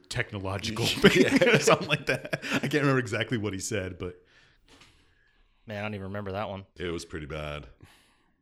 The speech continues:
Speaker 1: Something about praying to your technology or
Speaker 2: Pray to your techno god.
Speaker 1: Yeah.
Speaker 3: Techno god.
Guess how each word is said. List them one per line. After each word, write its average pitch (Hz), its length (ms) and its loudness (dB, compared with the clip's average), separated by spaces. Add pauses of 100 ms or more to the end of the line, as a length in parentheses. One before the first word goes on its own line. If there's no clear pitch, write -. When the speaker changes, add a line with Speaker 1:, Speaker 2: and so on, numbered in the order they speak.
(160)
Speaker 1:
Something 135 180 -2
about 104 180 -4
praying 101 220 0
to 95 80 -8
your 87 80 -6
technology 85 760 -8
or 78 180 -14 (640)
Speaker 2:
Pray 87 160 -6
to 78 60 -8
your 69 100 -10
techno - 460 -12
god. 69 420 -12
Speaker 1:
Yeah. 85 260 -6 (1300)
Speaker 3:
Techno - 560 -14
god. 123 180 -12